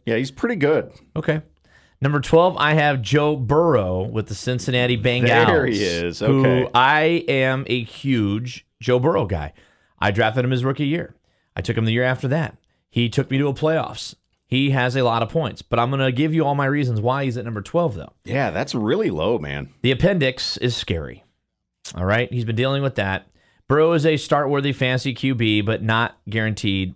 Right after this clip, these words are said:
Speaker 2: a top five choice, and here's why. It's true that he finished top ten among fantasy Q Bs in both points per game and consistency, but he also averaged twenty points per game until week sixteen,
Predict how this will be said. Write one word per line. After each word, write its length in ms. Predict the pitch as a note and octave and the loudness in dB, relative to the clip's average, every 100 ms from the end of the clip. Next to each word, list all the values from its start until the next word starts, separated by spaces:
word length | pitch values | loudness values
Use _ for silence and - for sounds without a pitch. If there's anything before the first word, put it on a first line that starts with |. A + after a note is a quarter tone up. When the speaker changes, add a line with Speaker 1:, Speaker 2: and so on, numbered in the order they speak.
| - | -10
Speaker 2:
a 60 | F#2+ | -4
top 260 | G2 F2 | -4 -2
five 240 | F#2+ F2+ F2 | -4 -4 -4
choice, 300 | G2 F2+ E2+ | -6 -6 -4
and 80 | |
here's 180 | F#2 F2+ | -6 -4
why. 160 | F2+ D#2+ | -4 -6
It's 160 | D#2+ | -8
true 220 | - D#3 F#3+ | -4 -2 0
that 100 | G#3+ | -4
he 60 | |
finished 340 | G3 C#3 D#3 - | -4 -4 -4 -2
top 220 | B2+ - | -4 -2
ten 160 | C#3+ | -2
among 240 | D3+ A#2 A#2 | 0 -2 -2
fantasy 360 | A#2 A#2+ B2+ | -2 -4 -4
Q 200 | A2+ C3 | -6 -4
Bs 240 | B2+ C#3+ B2 | -2 -2 -2
in 80 | G2+ | -2
both 180 | A2 | -4
points 300 | - B2 C3 | -4 -4 -4
per 100 | - | -4
game 260 | A#2 A2+ A#2+ - - _ - | -2 -2 -2 -8 -20 _ -4
and 240 | D#3 G3 | -2 0
consistency, 840 | G3 F#3 D3 E3 E3+ D#3+ A#2+ - E2 | 0 -2 0 -2 -2 -4 -4 -6 -4
but 120 | B2 | 0
he 60 | F#3+ | 0
also 320 | B3+ - A#3 | 0 0 0
averaged 560 | F3+ E3+ E3+ D#3+ - _ _ _ _ | 2 0 -2 -4 -12 _ _ _ _
twenty 500 | - C3+ C#3 C#3 C#3 _ _ _ _ - | -6 -2 0 -2 -6 _ _ _ _ -4
points 440 | B2 A#2+ - - _ _ - | -2 -2 -4 -14 _ _ -4
per 140 | A#2+ | -2
game 440 | A2 A2 G#2+ G#2 - - | 0 0 0 -4 -8 -10
until 260 | G#2+ B2+ G#2 | -4 -2 0
week 220 | G2+ G2 | -2 -4
sixteen, 680 | - - - C#3 A2 F#2+ | -10 -10 -6 -4 -2 -2